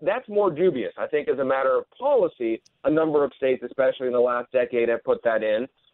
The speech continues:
uh, either legislatively or through referenda. But I'm not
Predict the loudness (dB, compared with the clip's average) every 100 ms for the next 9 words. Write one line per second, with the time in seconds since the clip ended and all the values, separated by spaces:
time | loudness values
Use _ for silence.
0 | _ -4 0 0 0 0 2 2 0 -2
1 | 2 2 2 2 2 2 -2 0 0 2
2 | 2 2 2 0 _ _ -4 -4 -2 -2
3 | -2 -4